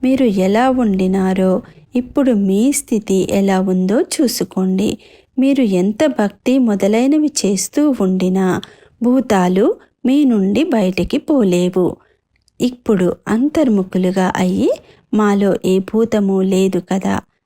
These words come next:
అని పరిశీలించుకోండి. ఎవరితో అయినా మనసు లగ్నమై కౌగిలించుకున్నారంటే ఖాతా అంతా నష్టపోయినట్లు అర్థం చేసుకోండి. అటువంటి వారి ముఖము చూడడం కూడా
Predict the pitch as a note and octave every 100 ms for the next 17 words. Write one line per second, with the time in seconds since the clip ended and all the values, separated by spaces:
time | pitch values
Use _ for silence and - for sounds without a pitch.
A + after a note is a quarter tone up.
0 | - G3+ F#3+ D#4 - F4+ D4+ - G#3 F#3
1 | F3+ - - F#3+ F3+ F#3 - _ _ _
2 | - A3+ C4 C4 C4 C#4 - C4 C4 C4+
3 | C4 G3+ F#3 F#3+ A#3+ - B3+ F#3 F3+ F3
4 | G#3 B3+ G#3 F3+ G3 - _ _ - A#3
5 | A#3+ C#4 C4+ G#3 - - G3 F#3 F3+ F#3+
6 | G3 F#3 A#3 D4+ A#3 - _ _ - A#3
7 | A#3 B3 B3 A#3+ - F3+ F#3+ F#3 F#3 F3+
8 | G3 F#3+ G#3+ - - C#4 G3+ F#3+ F3+ F3+
9 | G3 - E4+ C#5 _ _ - A3+ A3 G3+
10 | F#3 - F#3 - - F#3+ F#3+ F#3 - _
11 | _ _ - A3+ A3+ C4 C#4+ E4 F#4 E4
12 | A3 G3 G3+ F#3+ F#3 F#3 - B3+ C#4+ C#4
13 | - G3 B3 C4+ A3+ G3 F#3 F#3 F#3+ G#3+
14 | F4+